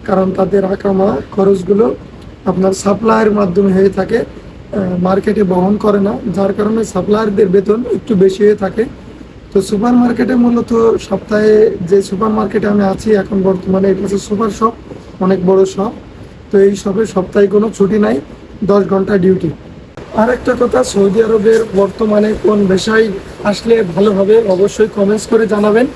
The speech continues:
আর যারা নতুন আছেন তারা অবশ্যই চ্যানেলটি সাবস্ক্রাইব করবেন, আর যারা পুরাতন আছেন তাদেরকে অসংখ্য, অসংখ্য ধন্যবাদ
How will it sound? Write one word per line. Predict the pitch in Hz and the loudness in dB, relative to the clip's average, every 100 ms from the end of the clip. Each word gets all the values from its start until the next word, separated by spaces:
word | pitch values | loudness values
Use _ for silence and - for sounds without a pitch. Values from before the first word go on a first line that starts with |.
| - - - - - | -10 -18 -18 -12 -4
আর | 196 170 | -2 0
যারা | 202 220 | 0 2
নতুন | 220 226 240 | 2 2 2
আছেন | 233 214 247 | 0 0 -2
তারা | 240 208 | 0 2
অবশ্যই | 202 190 220 240 233 | 2 2 0 -2 -2
চ্যানেলটি | 214 220 220 | -2 -2 -2
সাবস্ক্রাইব | 208 208 - 220 - | -2 -2 -2 -2 0
করবেন, | 220 214 220 | 0 2 0
আর | 196 | 0
যারা | 170 196 190 | 2 0 0
পুরাতন | 220 214 220 208 | 0 0 0 0
আছেন | 202 233 | 0 -4
তাদেরকে | 226 202 190 175 226 220 - - - - | 0 0 -2 2 2 2 -2 -18 -10 -2
অসংখ্য, | 196 - 226 240 | -2 0 0 0
অসংখ্য | 233 240 233 240 | -2 -2 -2 -2
ধন্যবাদ | 190 208 226 233 | 0 2 2 2